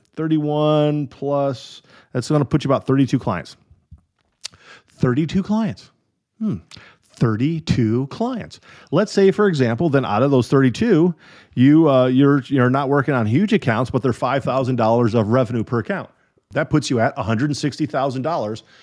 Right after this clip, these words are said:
of new business revenue that you would get, not even having to actually quote. You're just doing prospecting and asking for the signed broker of record letter. If you're doing thirty account, thirty-two accounts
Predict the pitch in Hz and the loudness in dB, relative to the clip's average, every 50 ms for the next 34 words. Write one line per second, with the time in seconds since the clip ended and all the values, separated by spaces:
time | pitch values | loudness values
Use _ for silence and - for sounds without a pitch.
0 | _ - _ 123 117 104 117 117 131 135 135 156 143 - 160 143 - 143 139 139 | _ -12 _ -8 -4 -2 0 0 2 2 2 0 0 0 -2 -4 -2 0 0 0
1 | 139 127 127 123 117 107 101 110 98 113 113 131 160 180 143 110 120 117 131 - | 0 0 -2 -2 -2 -2 -2 -4 -4 -2 -2 -2 -2 -2 -2 0 0 0 0 0
2 | 139 135 151 180 185 165 151 135 147 151 143 156 156 - - 131 123 143 135 - | -2 0 0 0 0 0 0 0 0 0 0 -2 -4 -4 -4 -4 -4 -2 -4 -4
3 | - 156 156 127 - - 185 180 139 98 - - - _ _ _ _ - _ _ | -4 -4 -4 -4 -2 -2 0 0 0 0 -4 -8 -18 _ _ _ _ -20 _ _
4 | - 131 127 107 92 143 143 151 131 - 127 131 139 139 139 127 - 147 147 147 | 0 0 0 2 2 0 0 0 -2 -2 0 0 0 0 -2 -2 -2 0 0 0
5 | 139 - - 127 113 101 - 123 123 - 131 127 131 - 123 120 123 - - 131 | 0 -2 -4 -6 -6 -4 -4 -6 -6 -6 -6 -6 -6 -4 -4 -4 -4 -4 -4 -6
6 | 113 - 123 117 110 - 120 117 117 104 117 113 - 120 107 160 165 - 135 90 | -2 -2 -2 -2 0 0 0 2 2 2 2 2 2 0 0 0 0 0 -2 -2
7 | 76 69 64 - _ - - - - - - - - 123 120 - 139 131 123 139 | -2 -6 -10 -12 _ -20 -20 -20 -20 -20 -18 -4 0 0 2 2 2 2 4 2
8 | 139 135 123 - 180 156 151 156 156 147 - - 165 165 160 135 - - 143 143 | 2 2 0 0 0 2 4 4 4 4 2 0 0 0 0 -2 0 2 2 2
9 | 139 120 143 143 123 - 202 185 165 151 - | 4 4 2 2 2 2 0 0 0 -2 -4